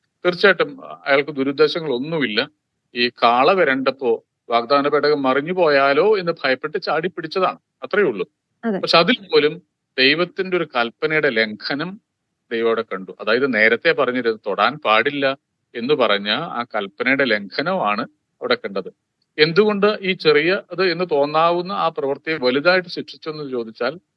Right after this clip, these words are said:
Speaker 1: അത് ദൈവത്തിന്റെ പരിശുദ്ധിക്കെതിരായിട്ടുള്ള ഒരു കയ്യേറ്റമായിട്ടാണ് ദൈവം മനസ്സിലാക്കുന്നത്. അതായത് വാഗ്ദാന പേടകം എത്രയോ പരിശുദ്ധിയോടുകൂടെ, ശ്രദ്ധയോടുകൂടെ കൈകാര്യം ചെയ്യപ്പെടേണ്ടതാണ്. അതിൽ ഒരാൾ നടത്തുന്ന ഒരു ലംഘനമായിട്ടാണ് ദൈവം മനസ്സിലാക്കുന്നത്, അല്ലെങ്കിൽ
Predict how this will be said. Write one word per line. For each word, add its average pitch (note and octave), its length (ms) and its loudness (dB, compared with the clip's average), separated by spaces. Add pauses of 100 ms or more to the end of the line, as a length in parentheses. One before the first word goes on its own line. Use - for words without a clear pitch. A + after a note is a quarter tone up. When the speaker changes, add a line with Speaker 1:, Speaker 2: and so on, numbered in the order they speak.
(260)
Speaker 1:
അത് C#3+ 200 2
ദൈവത്തിന്റെ G3 560 2
പരിശുദ്ധിക്കെതിരായിട്ടുള്ള D#3 1300 0
ഒരു D3 180 -4
കയ്യേറ്റമായിട്ടാണ് D#3+ 1040 0 (140)
ദൈവം B2+ 320 -2
മനസ്സിലാക്കുന്നത്. G2+ 680 -10 (240)
അതായത് G#2+ 340 0 (560)
വാഗ്ദാന C3+ 420 4
പേടകം D#3 480 2
എത്രയോ C#3 320 0
പരിശുദ്ധിയോടുകൂടെ, D3+ 1040 0
ശ്രദ്ധയോടുകൂടെ D#3 680 -2
കൈകാര്യം C3 420 0
ചെയ്യപ്പെടേണ്ടതാണ്. C#3 760 -4 (440)
അതിൽ G#3+ 380 2
ഒരാൾ D3+ 460 4
നടത്തുന്ന C#3 400 -4
ഒരു C#3+ 220 -2
ലംഘനമായിട്ടാണ് D3 1200 -2
ദൈവം G3+ 360 -8 (140)
മനസ്സിലാക്കുന്നത്, F#2+ 720 -14
അല്ലെങ്കിൽ A2 320 -12